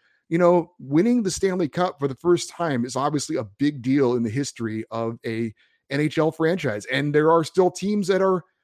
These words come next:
are searching for that first Stanley Cup and teams that have been around almost as long as the Kings, like the Vancouver Canucks and the Buffalo Sabres. They are still waiting to win that first Stanley Cup. And it, it reminds me when thinking about that, as a Kings fan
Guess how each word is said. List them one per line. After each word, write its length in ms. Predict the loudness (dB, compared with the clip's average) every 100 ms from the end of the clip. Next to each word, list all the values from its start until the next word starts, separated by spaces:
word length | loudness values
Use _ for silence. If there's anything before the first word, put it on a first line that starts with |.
| _ -2
are 100 | 0
searching 460 | 2 2 2 -2
for 80 | 0
that 220 | 0 0
first 220 | -2 -2
Stanley 260 | -2 -6 -4
Cup 200 | -2 0
and 140 | -2
teams 300 | -2 -2 0
that 100 | 2
have 140 | 0 2
been 100 | 2
around 300 | 4 4 2 -2
almost 360 | -2 -2 -2
as 140 | -2 0
long 240 | 0 0
as 80 | -2
the 100 | -4
Kings, 520 | -4 -2 0 -2 -2
like 240 | -2 0
the 80 | -2
Vancouver 520 | -2 -4 -4 -2 0
Canucks 460 | 0 -4 -6 -8 -14 -10
and 200 | -6 -4
the 40 |
Buffalo 420 | -2 -2 -2 -4
Sabres. 640 | -2 -4 -4 -4 -6 -10 _ _ _ _ -4
They 200 | 2 4
are 100 | 4
still 380 | 0 2 6 6
waiting 340 | 4 2 0
to 100 | 0
win 140 | -2 0
that 200 | -4 2
first 220 | 4 4
Stanley 280 | -2 -2 -4
Cup. 280 | -2 -2 2
And 100 | 0
it, 120 | 0
it 180 | -4 -4
reminds 520 | -2 0 0 0 0 0
me 320 | 0 0 -2 -4
when 200 | -4 -4
thinking 360 | 0 0 2 0
about 240 | 0 0
that, 280 | -2 -4 -4 _ _ _ -2
as 240 | 0 0
a 40 |
Kings 360 | -2 -2 -2 -2
fan 500 | -2 0 0 -2